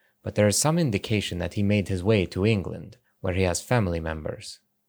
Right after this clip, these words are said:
Snake and Merrill appear to have successfully made it off Shadow Moses Island. I could, however, find no trace of them.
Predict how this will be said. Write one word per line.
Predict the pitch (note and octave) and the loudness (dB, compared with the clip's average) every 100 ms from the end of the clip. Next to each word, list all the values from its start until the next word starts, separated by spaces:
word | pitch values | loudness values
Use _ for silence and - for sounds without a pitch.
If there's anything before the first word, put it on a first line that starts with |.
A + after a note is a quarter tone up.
| _ _ _ _ _ _ | _ _ _ _ _ _
Snake | - A#2 A#2+ F2 F#2 | -4 2 4 2 -2
and | F2+ | 2
Merrill | A2 A#2 E2+ E2 | 6 6 4 2
appear | - - G#2+ F#2 | -2 0 0 2
to | F#2+ | 0
have | F2 | 0
successfully | - F2+ - B2 - A2+ G2 | 0 -2 0 0 0 0 2
made | G#2 G#2+ G2 | 2 2 0
it | - | -2
off | - A#2 E2+ - | 2 2 2 -2
Shadow | - G2 F#2 | 2 4 4
Moses | F2+ F2 E2+ - | 0 -2 -2 2
Island. | G#2+ E2+ F#2 - - _ _ _ _ _ _ - | 2 2 -4 -14 -20 _ _ _ _ _ _ -8
I | |
could, | - A2+ G#2 | -2 0 6
however, | A2 G#2+ G2 | 6 6 4
find | F#2+ G2+ F#2+ G#2 | 2 2 4 4
no | A#2 | 2
trace | - - B2 G#2 F#2 | 0 0 2 2 0
of | D#2+ | -6
them. | F2 | -10